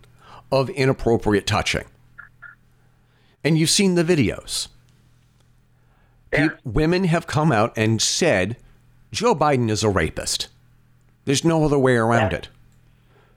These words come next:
Speaker 1: Joe Biden has been accused by credible women of inappropriate conduct.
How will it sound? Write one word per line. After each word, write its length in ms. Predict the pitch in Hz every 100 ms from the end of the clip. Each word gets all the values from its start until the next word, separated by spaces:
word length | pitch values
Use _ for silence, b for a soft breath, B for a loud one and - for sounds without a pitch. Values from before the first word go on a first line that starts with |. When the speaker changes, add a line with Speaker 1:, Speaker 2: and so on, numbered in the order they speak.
| b _ _ _ _ _ _ _
Speaker 1:
Joe 460 | - - 131 156 170
Biden 560 | - 98 90 101 131 151 - _ _ _ -
has 200 | 95 87
been 160 | 104
accused 680 | 139 - 104 76 69 - - - _ _ _ _ _ _ _ -
by 140 | 95
credible 500 | - 117 117 131 156
women 360 | 113 80 60 - _ _ _ _ _
of 220 | 127 107 101
inappropriate 680 | 143 135 - 117 - 104 110
conduct. 600 | - 82 60 - -